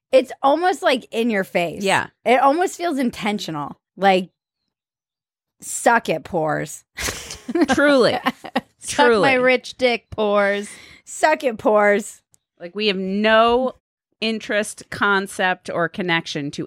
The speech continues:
Speaker 2: anything that's
Speaker 1: And,
Speaker 2: going
Speaker 1: and
Speaker 2: on in the real world.
Speaker 1: why would I think Gavin Newsom or Nancy Pelosi, who somehow made herself a hundred millionaire while she's been a public servant,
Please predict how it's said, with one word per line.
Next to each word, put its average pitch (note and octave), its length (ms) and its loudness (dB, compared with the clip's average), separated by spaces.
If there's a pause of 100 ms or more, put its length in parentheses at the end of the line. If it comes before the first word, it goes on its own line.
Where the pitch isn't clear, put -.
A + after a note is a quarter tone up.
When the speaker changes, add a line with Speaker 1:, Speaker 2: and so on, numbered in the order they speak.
Speaker 2:
anything D#3+ 440 -2
that's B3 140 -2
Speaker 1:
And, C#4+ 180 4
Speaker 2:
going G#3+ 140 -2
Speaker 1:
and F4+ 340 2
Speaker 2:
on - 80 -2
in E3+ 140 -6
the C#3+ 80 -6
real C#3 200 -4
world. A#2+ 280 -8
Speaker 1:
why F4+ 240 6
would G#4+ 100 -2
I G#4 140 2
think G4 280 -6
Gavin D#4 380 4
Newsom B3+ 560 -2
or C4+ 180 0
Nancy D4+ 400 -2
Pelosi, D#4 520 2
who C#4+ 160 -4
somehow D#4 580 0
made C#4+ 240 0
herself C#4 420 -2
a B3+ 40 0
hundred C#4+ 500 -4
millionaire A3+ 800 2
while A3+ 240 4
she's A#3 260 -8
been B3+ 160 2
a F#3 80 -4
public C4 540 -2
servant, G#3+ 720 -2